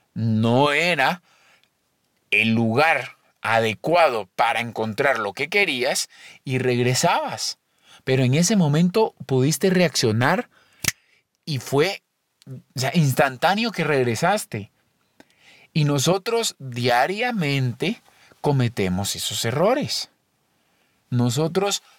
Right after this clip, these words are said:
todos los días estamos cometiendo errores.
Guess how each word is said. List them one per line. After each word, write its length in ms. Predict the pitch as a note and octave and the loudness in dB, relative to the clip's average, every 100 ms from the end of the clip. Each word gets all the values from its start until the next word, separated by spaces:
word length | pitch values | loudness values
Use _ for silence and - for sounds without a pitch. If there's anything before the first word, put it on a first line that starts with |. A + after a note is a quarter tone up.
| _ - | _ -2
todos 340 | E3 A3 A#3 | 0 0 -2
los 220 | A#3 E3 | -4 -4
días 560 | C#3+ A#2 B2 F3 - - _ _ _ - _ - | -2 0 0 0 -4 -8 _ _ _ -20 _ -4
estamos 600 | B2 - B2 C3 F3 F3+ | -2 0 0 2 0 -2
cometiendo 680 | C#3+ B2+ A2 G#2+ F#2+ F#2+ F#2+ | -2 -2 -2 -4 -2 0 -2
errores. 640 | F2 B2 E3+ G#2 - | 0 0 0 -2 -6